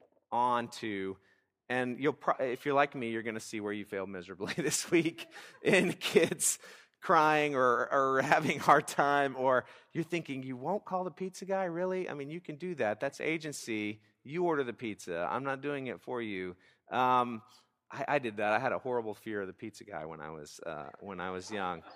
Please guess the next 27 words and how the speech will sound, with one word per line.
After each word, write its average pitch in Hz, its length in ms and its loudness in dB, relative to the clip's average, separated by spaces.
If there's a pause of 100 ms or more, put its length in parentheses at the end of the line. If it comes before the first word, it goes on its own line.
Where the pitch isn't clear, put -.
(160)
I 127 140 6
just 151 200 -6
didn't 160 200 0
like 151 180 6
talking 151 300 4
to 143 60 -6
strangers. 143 480 -4
I 117 100 2
don't 143 100 -2
know 139 80 0
if 127 100 -6
I 131 60 -6
had 131 140 -2
that 117 120 0
strong 127 360 -2
stranger 127 400 -6
danger 127 320 -4
complex 131 560 -4
or 120 80 -6
what, 117 260 0
but 90 140 -4
it 104 100 0
was, 95 260 -8 (400)
it 110 120 2
was 120 180 -2
tough. 110 340 4 (180)
Um, 120 280 -2